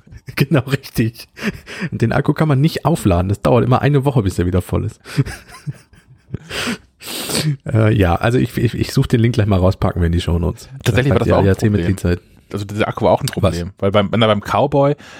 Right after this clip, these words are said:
Speaker 2: ähm, Fahrrad war der ja mit so, mit einem Schloss gesichert und abnehmbar. Und, äh, bei dem Van Move ist der, äh, zumindest beim S zwei, war der Akku fest verbaut. Das ist, für mich ist es nun irgendwie kein Problem,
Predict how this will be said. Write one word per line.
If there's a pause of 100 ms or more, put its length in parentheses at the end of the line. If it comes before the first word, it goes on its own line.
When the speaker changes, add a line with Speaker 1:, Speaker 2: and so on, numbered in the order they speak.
(160)
Speaker 2:
ähm,
Fahrrad
war
der
ja
mit
so,
mit
einem
Schloss
gesichert
und
abnehmbar. (600)
Und,
äh,
bei
dem
Van
Move
ist
der,
äh,
zumindest
beim
S
zwei,
war
der
Akku
fest
verbaut.
Das
ist,
für
mich
ist
es
nun
irgendwie
kein
Problem,